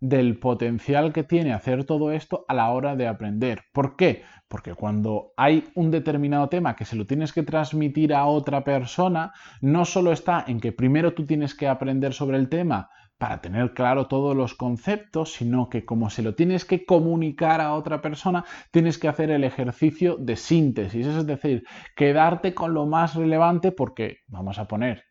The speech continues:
te has leído un libro que has tardado diez horas en leerlo y vas a dar una charla de una hora, pues, ah, <laughs> hay mucho que tienes que quitar, tienes que sintetizar. En el propio ejercicio de la síntesis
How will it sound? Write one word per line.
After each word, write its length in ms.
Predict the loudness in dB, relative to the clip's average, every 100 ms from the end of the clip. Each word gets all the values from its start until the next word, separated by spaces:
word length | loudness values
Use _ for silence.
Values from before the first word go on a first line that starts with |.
| _
te 100 | -4
has 140 | -2
leído 260 | 0 0 2
un 140 | 6
libro 300 | 8 6 2
que 60 | -6
has 100 | -4
tardado 460 | -2 2 2 2 2
diez 340 | 2 2 0
horas 260 | 0 0 2
en 140 | 2
leerlo 560 | 4 4 4 2 0 -4 -16 -12 -2
y 100 | 0
vas 220 | 2 2
a 40 |
dar 160 | 0 0
una 220 | 0 -2
charla 400 | 0 0 0 -2
de 320 | -2 -4 -6 0
una 400 | 2 2 2 2
hora, 460 | 4 2 0 -4 _ _ _ _ _
pues, 240 | -16 -16 -6
ah, 180 | -6 -6 -14 -14
<laughs> 280 | -10 -8 -4
hay 200 | 2 2
mucho 340 | 4 2 0 -2
que 100 | 0
tienes 300 | 0 0 -2
que 120 | -2
quitar, 300 | 0 -2 -4
tienes 240 | -6 -6
que 160 | -8 -6
sintetizar. 840 | -4 -2 -2 -4 -4 4 4 4 -6 -20 -18 -2
En 200 | 0 2
el 180 | 2 2
propio 400 | 0 2 2 0
ejercicio 580 | 0 -4 -2 -4 -2 -2
de 140 | 0
la 140 | -2
síntesis 1120 | -4 0 2 4 0 -2 -10 -12 -12 -12 -14